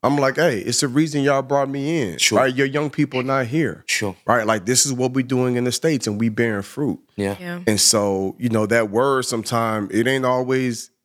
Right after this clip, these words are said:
Speaker 1: it's hard to hear.
Speaker 3: Yeah.
Speaker 1: You know what I'm saying? And then there's that spirit of, "Well, who do you think you are?"
Speaker 2: Yeah.
Speaker 1: You know what I'm saying?
Speaker 2: Yeah.
Speaker 1: And I'm in there, I ain't gonna lie, Chris,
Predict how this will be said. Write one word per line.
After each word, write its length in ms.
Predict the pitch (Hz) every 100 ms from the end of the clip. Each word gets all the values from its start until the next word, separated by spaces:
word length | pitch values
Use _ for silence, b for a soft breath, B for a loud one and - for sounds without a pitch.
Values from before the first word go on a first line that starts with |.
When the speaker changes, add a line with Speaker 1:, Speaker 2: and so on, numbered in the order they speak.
| _
Speaker 1:
it's 140 | 110
hard 340 | - 110 127 127
to 80 | 123
hear. 400 | 110 165 113 -
Speaker 3:
Yeah. 240 | 185 175 165 _ _
Speaker 1:
You 80 | 120
know 80 | 110
what 60 |
I'm 60 | 113
saying? 220 | - 135
And 120 | 127 120
then 160 | 135
there's 260 | 131 127 117
that 140 | 123
spirit 440 | 110 - 135 131 123
of, 200 | 120 107
"Well, 100 | 110
who 140 | -
do 80 | 143
you 100 | 135
think 280 | 127 135 117
you 180 | 127 117
are?" 260 | 156 82 -
Speaker 2:
Yeah. 260 | 110 95 - _
Speaker 1:
You 80 | 143
know 80 | 135
what 60 | 120
I'm 60 |
saying? 360 | 113 127 120 117
Speaker 2:
Yeah. 60 | -
Speaker 1:
And 120 | 127
I'm 160 | 139 175
in 80 | 123
there, 180 | 120 - -
I 140 | 156
ain't 100 | 123
gonna 120 | 98
lie, 180 | 117 104
Chris, 440 | - 104 101 -